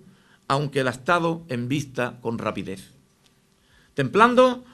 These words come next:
conseguirá Belmonte llevar a los bureles embebidos en los engaños como nunca antes torero alguno hubiera soñado. Templando, alargará el viaje de los toros ensanchando el espacio del toreo.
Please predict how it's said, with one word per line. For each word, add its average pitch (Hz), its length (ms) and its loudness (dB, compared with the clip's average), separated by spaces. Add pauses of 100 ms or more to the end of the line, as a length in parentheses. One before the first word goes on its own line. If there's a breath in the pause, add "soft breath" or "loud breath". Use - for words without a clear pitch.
(220 loud breath)
conseguirá 147 480 2
Belmonte 208 540 2
llevar 180 360 4
a 156 80 2
los 147 160 0
bureles 208 560 0
embebidos 139 680 -2
en 127 120 -6
los 131 160 -6
engaños 196 640 -2 (300 loud breath)
como 143 240 -2
nunca 185 400 0
antes 185 340 -2
torero 147 320 -2
alguno 170 520 -4
hubiera 120 460 -4
soñado. 101 540 -6 (880 soft breath)
Templando, 180 720 0 (360 loud breath)
alargará 120 520 2
el 175 140 4
viaje 156 380 2
de 131 100 -2
los 120 200 -6
toros 208 460 0 (240 loud breath)
ensanchando 160 800 -2
el 165 60 -4
espacio 139 500 -4
del 127 200 -4
toreo. 95 380 -4